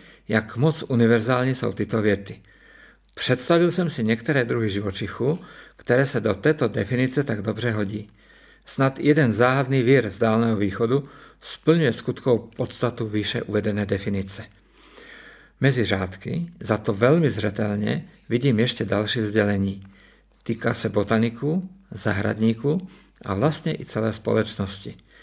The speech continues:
Ti první dva se často ve své práci potkávají s organismy, které jsou nepůvodní. V devatenáctém století to možná byla móda, když odvážní cestovatelé vyráželi z Evropy až na samý kraj světa.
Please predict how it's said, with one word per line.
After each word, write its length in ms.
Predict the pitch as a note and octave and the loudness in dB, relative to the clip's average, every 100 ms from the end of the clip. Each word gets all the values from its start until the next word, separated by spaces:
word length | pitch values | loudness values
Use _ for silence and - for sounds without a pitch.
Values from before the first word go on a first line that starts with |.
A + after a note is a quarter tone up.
| - - - _ _ - | -20 -20 -20 _ _ -4
Ti 120 | A#3 | 2
první 320 | A#3 A3+ E3 | 4 6 4
dva 200 | G#2 C#3+ | 4 2
se 120 | C#3 | 2
často 340 | G2 C3+ - A2+ | -4 -4 0 2
ve 100 | C3 | 2
své 160 | A2 | 0
práci 460 | G#2 A2 A#2 C3 C3+ | 0 2 0 0 -6
potkávají 580 | - A#2 - A2+ A2 A2+ | -6 -8 -4 0 0 0
s 80 | A#2 | -2
organismy, 680 | G#2+ G#2+ A2+ A2+ A2+ C#3+ C#3+ - _ - | -2 2 2 2 0 -2 -4 -18 _ -20
které 320 | - A2+ G#2+ | -8 -4 -2
jsou 180 | - G2+ | -2 0
nepůvodní. 800 | G#2 G#2 A#2 G#2+ G2 G2 G2+ - - - - - _ B2 | 0 2 2 2 0 -4 -6 -16 -20 -20 -20 -20 _ -2
V 60 | |
devatenáctém 720 | A2+ F#3 G3+ G3 E3+ D3 A2 F#2 | 2 4 4 2 2 2 -2 -2
století 420 | - A#2+ C3 A2+ | 0 2 2 -2
to 140 | A#2+ | -4
možná 340 | A2 G2+ A2 G#2 | -4 0 2 2
byla 240 | G#2+ A2 | 2 2
móda, 440 | A2 C3 A#2 F#2+ - - - | 4 4 4 2 -8 -20 -18
když 220 | - A#2 - | -8 -8 0
odvážní 520 | D#3+ D3+ D3+ B2 A2 | 2 6 4 4 -2
cestovatelé 760 | B2 A2+ - B2+ B2 A#2+ A2+ | -4 -4 0 0 0 0 0
vyráželi 500 | G2+ G#2+ A2 G2+ G#2 | 0 2 2 2 -2
z 100 | F#2+ | -2
Evropy 480 | - A2+ A#2+ - A#2 - - - - _ - | -2 0 0 0 -6 -6 -20 -20 -20 _ -12
až 180 | - A2 | -4 -2
na 100 | G#2+ | -2
samý 340 | G#2 A2+ A2 A2 | 0 2 2 2
kraj 240 | A2 G#2+ | 0 -2
světa. 480 | - G2+ F#2 G#2+ | 0 -2 -2 -6